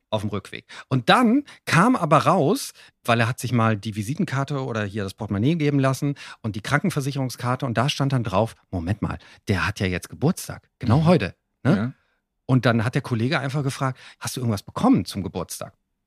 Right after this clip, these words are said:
Speaker 1: Der Patient meinte, "Nö." "Ja, aber irgendwas, hast du hier einen besonderen Nachtisch im Krankenhaus und so? Haben sie dir gratuliert?" Nö. Also keiner, der am Geburtstag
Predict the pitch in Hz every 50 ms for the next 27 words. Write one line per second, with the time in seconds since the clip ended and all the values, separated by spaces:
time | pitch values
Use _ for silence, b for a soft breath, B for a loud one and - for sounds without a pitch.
0 | _ _ - 98 - - - 95 - - 92 92 95 - 90 87 85 - 82 -
1 | _ _ _ _ - 92 92 98 113 - _ _ _ _ _ _ _ _ - -
2 | 185 - - 120 123 - 147 147 175 147 139 131 139 - - - - - - 117
3 | 113 127 127 110 113 104 - 127 110 123 139 131 123 131 131 160 165 - - 156
4 | 143 - 156 135 - - 139 143 - 135 117 123 127 127 131 131 143 120 - 131
5 | B B B B 127 120 127 123 120 107 117 110 - - 107 110 143 180 180 -
6 | b b b b b b b _ _ _ _ _ - 107 98 92 _ _ _ _
7 | _ _ _ _ _ _ _ _ - - 117 113 _ - - - 165 196 220 226
8 | 214 208 214 226 b b b b b b - 131 - 135 135 123 123 95 117 135
9 | 185 190 - - - - 160 156 165 170 _ _